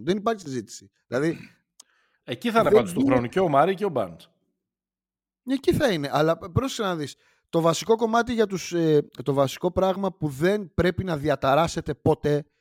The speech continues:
Speaker 1: στους Kings είναι το ποιος βολεύεται να παίζει με το Σαμπόνις.
Speaker 2: Μμμ.
Speaker 1: Όταν ο Σαμπόνις στα, στα λεπτά που παίζει με το Murray, μάλλον, ε, είναι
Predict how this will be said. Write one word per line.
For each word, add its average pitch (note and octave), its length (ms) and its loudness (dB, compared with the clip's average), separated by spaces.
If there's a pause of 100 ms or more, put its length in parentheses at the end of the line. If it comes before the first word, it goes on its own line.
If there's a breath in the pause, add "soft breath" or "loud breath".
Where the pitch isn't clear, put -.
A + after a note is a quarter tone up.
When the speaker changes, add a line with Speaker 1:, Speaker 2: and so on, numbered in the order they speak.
(140)
Speaker 1:
στους - 300 -14
Kings D#3+ 380 -2 (600)
είναι A3 240 -4
το F3+ 140 -4
ποιος - 440 0
βολεύεται F#3 840 0 (120)
να D3 240 -4
παίζει F#3 520 0
με E3 100 -4
το D#3 80 -6
Σαμπόνις. D3 600 0 (280)
Speaker 2:
Μμμ. A2+ 300 -20 (840)
Speaker 1:
Όταν A3 380 -4
ο F3 60 -10
Σαμπόνις D#3 720 0
στα, - 340 -6
στα C#3 200 -4
λεπτά D#3 280 0
που E3+ 100 -4
παίζει F#3 240 2
με E3 120 -2
το C#3+ 200 -4
Murray, D3 360 2 (560)
μάλλον, D#3+ 520 -2
ε, - 120 -14 (120)
είναι E3+ 480 -2